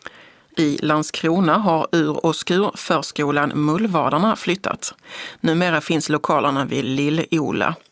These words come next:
Tidigare besöksadressen var Erikstorpsvägen hundratjugonio. Man är alltså kvar i samma område i Borstahusen, men närmare vattnet.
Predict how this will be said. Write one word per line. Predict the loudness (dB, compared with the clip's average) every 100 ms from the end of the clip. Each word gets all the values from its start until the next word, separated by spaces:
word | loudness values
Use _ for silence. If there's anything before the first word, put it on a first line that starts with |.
| -10
Tidigare | -2 0 0 0 0
besöksadressen | -2 0 -2 0 0 0 0 -2 0
var | 0 0
Erikstorpsvägen | -2 -2 -4 -4 -4 -4 -2 -2 -2
hundratjugonio. | -2 -2 -4 -6 -4 -4 -2 0 -2 -6 _ _ -20 -18 -16 -16 -14
Man | -2 0
är | 0
alltså | 0 -4
kvar | -2 2 2 2
i | -2
samma | 0 2 2
område | 2 2 2 0 0 -2
i | 0
Borstahusen, | 0 -2 -2 -2 -2 -2 -4 -2
men | -2 -2 0
närmare | 2 2 2 0 -2
vattnet. | -4 -4 -8 -8 -10